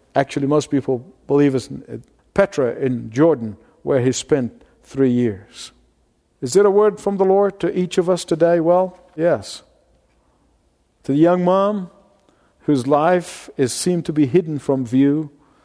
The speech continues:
her life that seemed, her responsibility seemed to revolve around changing diapers,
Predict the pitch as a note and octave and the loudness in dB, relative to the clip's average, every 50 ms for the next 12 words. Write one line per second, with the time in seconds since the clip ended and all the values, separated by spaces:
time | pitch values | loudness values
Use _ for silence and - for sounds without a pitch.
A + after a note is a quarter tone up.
0 | _ _ _ _ _ _ _ - C3 B2 B2+ C#3 D3+ E3+ F#3 G3 F3+ - - - | _ _ _ _ _ _ _ -2 0 2 2 2 4 4 2 0 -2 -4 -4 -2
1 | D3+ C3 - - - F3 E3 D#3+ D3+ C3+ B2+ C3+ C#3+ C3+ - - - D#3+ E3+ D#3+ | -2 -2 -2 -2 -2 0 0 0 0 -2 -2 0 -2 -2 -2 0 0 0 0 0
2 | - D#3+ D3+ D#3+ E3+ E3+ E3+ D#3 E3 C#3+ - - E3 D#3 C#3 - D3+ C3+ C3 C3+ | -2 -2 0 2 2 2 2 0 -2 -4 -2 0 -2 -2 0 -2 -2 0 0 0
3 | B2 C3+ D#3 F3+ F#3+ F#3+ F#3+ F#3 E3 D#3 C#3+ D3+ D#3+ E3 E3+ E3 D3 - E3 E3+ | 2 4 2 4 4 2 0 0 -2 -2 0 0 -2 -2 -2 -6 -4 0 0 0
4 | F3 F3 E3+ E3 E3 E3 D3+ D3 C#3 D3 D3+ - - E3+ D#3+ D3 - - - | 2 0 0 -2 0 0 2 0 0 0 -2 -4 -6 -8 -8 -8 -12 -18 -20